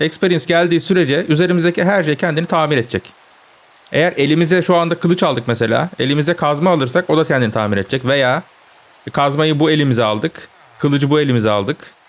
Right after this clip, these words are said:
Canı hangisinin azsa ondan başlamak üzere hepsini fullleyene kadar tamir ediyor.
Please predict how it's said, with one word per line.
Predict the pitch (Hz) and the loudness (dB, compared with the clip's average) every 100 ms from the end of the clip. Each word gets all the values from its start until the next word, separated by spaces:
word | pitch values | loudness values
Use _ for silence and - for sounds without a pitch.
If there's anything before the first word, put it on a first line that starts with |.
| - | -8
Canı | 113 151 | -2 0
hangisinin | 170 190 180 170 135 | 2 2 0 2 2
azsa | 135 143 - 185 - - - - - - - | 0 0 -2 -4 -8 -20 -20 -20 -20 -8 -2
ondan | 147 165 165 | 0 0 0
başlamak | 156 165 165 165 | -2 0 -2 0
üzere | 127 120 | 0 2
hepsini | 185 180 151 160 | 0 0 -2 0
fullleyene | 170 165 165 156 | 2 2 2 0
kadar | 127 156 | 0 -2
tamir | - 143 135 | 0 0 2
ediyor. | 120 98 113 | 0 0 -2